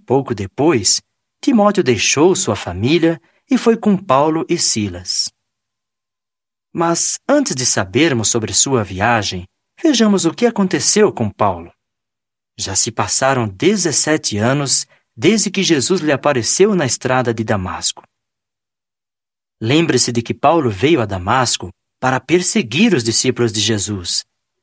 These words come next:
mas agora já era também discípulo. Depois,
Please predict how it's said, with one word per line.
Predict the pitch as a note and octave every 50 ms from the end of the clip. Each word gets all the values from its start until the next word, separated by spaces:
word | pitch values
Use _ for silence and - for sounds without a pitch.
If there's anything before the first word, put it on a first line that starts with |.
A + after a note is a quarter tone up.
| _ _ _ _
mas | - A2 C#3+ F3 G3 G3+ F#3+ E3+ -
agora | D3 B2 G2+ A2 A#2+ C#3+ E3 F3+ F3 E3+
já | C3+ A#2 - - G#2+ G2
era | G#2 C#3+ G#3 G#3 G#3 G3+
também | F#3+ F#3 E3+ B2+ A2 C3 D3 D3
discípulo. | C#3 - - - - - G2 F#2+ - - G2 - - _ _ _ _ _ _ _ _ _ _ _ _ _ _ _ _ _ _
Depois, | G3 B3+ A3 - - - C3+ C3+ A#2+ G2+ F#2 - - - -